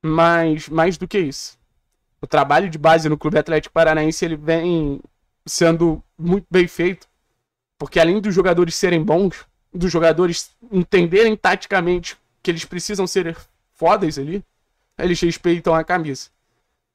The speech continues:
Daqui pra frente, eu não sei nem quem a gente pega. Eu vou tentar acompanhar em live e tudo mais. Vamos ver se o contexto ajuda. Mas esses caras, eles conquistaram um, um verdadeiro fã. Não pelo futebol. Vários ali eu admiro pelo futebol. Outros nem tanto.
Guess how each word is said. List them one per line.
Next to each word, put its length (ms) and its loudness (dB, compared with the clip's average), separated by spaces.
Daqui 480 -2
pra 160 -2
frente, 240 -6
eu 40 -6
não 40 -4
sei 120 -4
nem 100 -2
quem 120 0
a 40 0
gente 200 -6
pega. 320 2
Eu 40 -2
vou 120 0
tentar 260 0
acompanhar 420 0
em 100 0
live 360 0
e 20 -12
tudo 220 -10
mais. 300 0
Vamos 200 -6
ver 120 -2
se 140 -4
o 60 0
contexto 500 -2
ajuda. 400 -4
Mas 600 0
esses 240 -6
caras, 320 0
eles 160 -4
conquistaram 760 -2
um, 300 -2
um 120 2
verdadeiro 520 0
fã. 260 -6
Não 200 4
pelo 220 0
futebol. 540 -2
Vários 300 -2
ali 240 0
eu 120 4
admiro 340 -2
pelo 200 -2
futebol. 500 0
Outros 320 -2
nem 140 -4
tanto. 340 -2